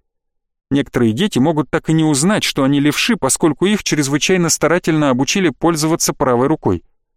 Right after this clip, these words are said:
На первых порах у них плохо получается, они довольно неуклюжие, поэтому их ругают, критикуют и высмеивают. Смеяться здесь глупо, а тренировать нужно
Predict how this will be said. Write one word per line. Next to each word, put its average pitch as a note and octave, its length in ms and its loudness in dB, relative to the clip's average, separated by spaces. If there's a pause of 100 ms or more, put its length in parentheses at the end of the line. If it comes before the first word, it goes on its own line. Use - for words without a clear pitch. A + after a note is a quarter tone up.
(340)
На D#3+ 140 0
первых C#3 360 0
порах F#3 300 0
у D3+ 40 0
них E3 240 -2
плохо G#3+ 360 0
получается, C#3 640 0
они E3 160 0
довольно D3 300 2
неуклюжие, D3+ 720 0
поэтому D#3 480 0
их D3 140 -2
ругают, D3+ 480 0
критикуют C#3 640 0
и C3 180 2
высмеивают. A#2 760 0 (560)
Смеяться C3+ 520 0
здесь C#3+ 280 -2
глупо, E3 400 0 (580)
а C3 160 0
тренировать D3 560 0
нужно D#3+ 420 -2